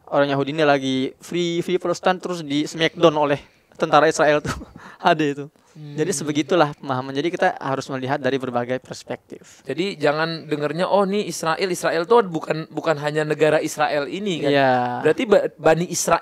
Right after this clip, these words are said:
Speaker 2: yang dulu sama negara Israel yang sekarang itu
Speaker 1: Beda.
Speaker 2: berbeda.
Speaker 1: Beda. Nggak bisa samakan.
Speaker 2: Nggak bisa disamakan.
Speaker 1: Hmm.
Speaker 2: Nah, kalau Ustadz sendiri melihat yang sekarang terjadi ini,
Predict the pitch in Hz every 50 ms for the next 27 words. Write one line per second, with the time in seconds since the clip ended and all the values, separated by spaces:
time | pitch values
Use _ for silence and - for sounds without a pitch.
0 | - 170 165 165 160 160 165 208 254 277 254 - 196 165 160 160 156 151 143 156
1 | 147 - 147 - - 143 147 147 143 143 139 - - 143 139 131 135 139 147 139
2 | 135 143 156 143 143 139 135 131 127 127 143 139 131 139 151 151 151 147 131 135
3 | 139 120 135 123 117 120 113 113 - - _ 143 139 131 - 139 143 - 147 139
4 | 131 135 127 - 123 123 127 - _ - - 117 131 143 139 135 123 127 131 -
5 | 143 135 131 117 - 127 123 123 123 123 _ - 127 123 117 113 123 _ _ -
6 | - - - - - - _ 190 - - - _ _ _ - 190 202 214 - 208
7 | 208 - 226 214 - - 190 180 185 196 277 285 254 196 170 147 131 127 123 135
8 | - _ 143 139 131 131 131 127 123 123 - - - 151 131 127 127 131 - 123
9 | 113 120 127 120 117 120 120 113 110 123 143 165 196